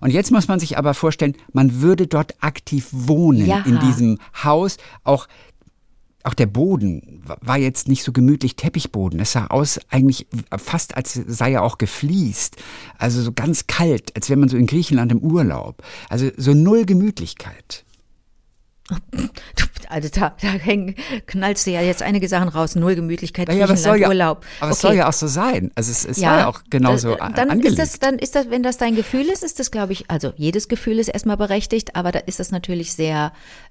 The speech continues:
Speaker 2: äh, dann, mm, hat das gut funktioniert, sag ich mal so, obwohl das so ein
Speaker 1: De-,
Speaker 2: hässliches Verb ist,
Speaker 1: de-,
Speaker 2: funktionieren,
Speaker 1: definitiv.
Speaker 2: möchte ich gar nicht so benutzen, ne? Das hört man in der Branche manchmal. Nee, das hat total,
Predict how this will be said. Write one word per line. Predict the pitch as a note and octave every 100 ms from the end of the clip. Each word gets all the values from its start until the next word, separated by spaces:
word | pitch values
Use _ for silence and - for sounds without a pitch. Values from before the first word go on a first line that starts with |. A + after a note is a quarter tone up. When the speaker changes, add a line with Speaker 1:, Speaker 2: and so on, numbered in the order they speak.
| -
Speaker 2:
äh, |
dann, | C#3 C3+ A2+ - -
mm, | - - C#2 - - - -
hat | F#3+
das | F3+ -
gut | F#3+
funktioniert, | - D#3+ - D3+ D#3 B3
sag | B3+ B3+
ich | A3+
mal | A#3+
so, | A#3+
obwohl | G#3 F#3
das | F#3
so | F3+
ein |
Speaker 1:
De-, | E3
Speaker 2:
hässliches | A3+ G3 F3+ -
Verb | F3 F#3+ -
ist, |
Speaker 1:
de-, | -
Speaker 2:
funktionieren, | F3+ - E3+ A2+ D#3+
Speaker 1:
definitiv. | D#3+ G2 -
Speaker 2:
möchte | D#3+ F3+ F3+
ich | F3
gar | E3 F#3
nicht | G3
so | F#3+
benutzen, | F3 F3+ G#3 - F#3 A3 - - -
ne? | F3 A3 A3 - -
Das | F3
hört | G3 G3
man | F#3
in | F3
der | E3+
Branche | D#3+ D#3+ D#3+
manchmal. | D#3 D#3+
Nee, | F#3+
das | G3+ G3+
hat | A3+
total, | A3+ A3 A3+